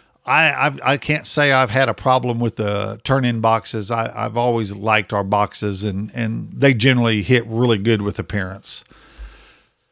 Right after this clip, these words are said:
So this last year, after the big K C B S Invitational, I kinda used the Invitational as a slight test cook on my chicken. I didn't think my chicken was, was off any,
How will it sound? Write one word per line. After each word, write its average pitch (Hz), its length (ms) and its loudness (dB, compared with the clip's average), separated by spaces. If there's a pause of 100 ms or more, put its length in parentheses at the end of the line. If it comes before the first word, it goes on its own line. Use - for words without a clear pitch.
(140)
So 196 240 0
this 180 220 2
last 185 440 2
year, 151 240 2
after 143 360 2
the 120 280 0 (380)
big 135 180 0
K 135 200 2
C 139 160 -2
B 131 140 0
S 120 140 0
Invitational, 113 960 0 (400)
I 135 180 2
kinda 220 400 2
used 147 320 2
the 143 160 2
Invitational 127 720 0
as 101 120 -4
a 101 80 -6
slight 185 800 0
test 156 420 0
cook 147 540 2 (520)
on 139 180 0
my 117 140 4
chicken. 139 800 0
I 120 120 -2
didn't 156 200 2
think 156 180 0
my 127 100 2
chicken 135 480 0
was, 107 560 0
was 113 240 -2 (540)
off 147 320 2
any, 180 360 2